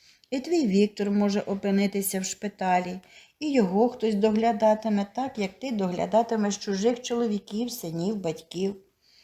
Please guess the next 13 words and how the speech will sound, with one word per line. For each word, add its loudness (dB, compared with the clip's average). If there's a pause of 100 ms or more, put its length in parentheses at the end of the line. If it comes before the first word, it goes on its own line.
(240)
Андрійка 0
куди -2
подінемо, -4 (240)
як -2
обидві 4
підемо 0
на 4
роботу?" 0 (760)
"А 4 (100)
куди 0
ти -6
його -2
дівала, 2